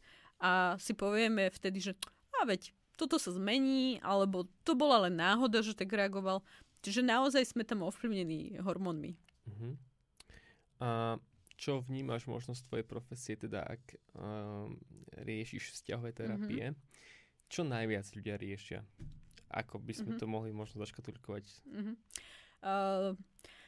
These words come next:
Speaker 1: no, ehm, je potrebné si uvedomiť, že ku mne chodí určitá špecifická klientela, to znamená, to sú ľudia, ktorí už zväčša majú nejaký problém. Hej?
Speaker 2: To mi je jasné.
Speaker 1: Čiže vnímajú, že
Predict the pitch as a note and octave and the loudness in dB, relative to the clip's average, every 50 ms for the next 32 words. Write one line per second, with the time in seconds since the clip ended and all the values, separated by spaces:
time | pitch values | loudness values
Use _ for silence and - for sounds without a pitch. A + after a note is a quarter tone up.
0 | - _ _ _ _ _ _ _ - A3+ A#3 G#3+ F#3+ - - - E3 F#3 F#3 F#3+ | -20 _ _ _ _ _ _ _ 6 8 10 10 10 8 6 2 2 4 4 4
1 | F3 F3 - - - - - - - _ _ - - G#3+ G#3 - D#4 - F#4 E4+ | 2 0 -4 -10 -18 -20 -20 -20 -20 _ _ -2 0 2 4 4 4 4 6 4
2 | F4 F4 - - - A3 A3 A3+ A#3 C4 B3+ A#3+ G#3 G#3 G3 - - B3 C4+ C#4 | 4 4 2 2 0 4 4 6 6 8 6 6 4 2 -2 0 2 4 6 6
3 | A3+ - - B3 A3 A#3+ - - A3 - - - - A3+ - - - A3 G#3 - | 6 6 4 2 4 4 2 0 0 -2 -2 0 0 0 0 2 2 2 2 2
4 | - - B3+ A#3+ - - - C#4 B3 A3 G#3 G3+ G3 G3 - - - - - A3+ | -2 -2 -2 -2 -2 2 4 6 8 10 10 8 8 6 2 -6 -6 0 2 4
5 | A3 G3+ G#3 G#3 - G3+ A#3 A3+ A3+ A3 A3 G3 G#3+ G#3+ A3 A3 A3 G#3 - A3+ | 4 4 4 4 4 6 6 6 4 4 2 4 6 6 6 6 6 4 4 2
6 | A3+ - - A3 A3 G#3+ A3+ G#3 - - - G#3 A3 G#3+ G3+ F3+ G3 G3+ G#3+ - | 2 2 2 2 4 4 2 2 2 2 2 2 4 4 2 2 2 0 2 2
7 | - A#3 G#3+ G3 F3+ F#3+ F#3 F3 F#3 - F#3 - - F3 F3+ E3 E3+ D#3 D#3 C3 | 2 4 4 4 4 2 0 0 -2 -4 -4 -2 0 0 0 0 0 -2 -2 -4
8 | B2+ - - - _ _ - F#3 F3+ E3+ F#3 G3 A3 A3 A3+ _ _ - - A#2+ | -6 -10 -20 -20 _ _ -6 -4 -2 0 0 0 -2 -4 -6 _ _ -10 -8 -8
9 | A2+ A2+ A#2 A2 G#2+ A2+ - A3 G3+ A3 A3 G3 G#3+ A3+ A3+ A#3 A#3+ A3+ A3+ A#3 | -6 -6 -6 -6 -8 -6 -4 -2 2 2 2 2 4 4 4 6 8 8 8 8
10 | A3+ A3+ A3+ G#3 G3+ G3+ | 6 6 4 4 4 4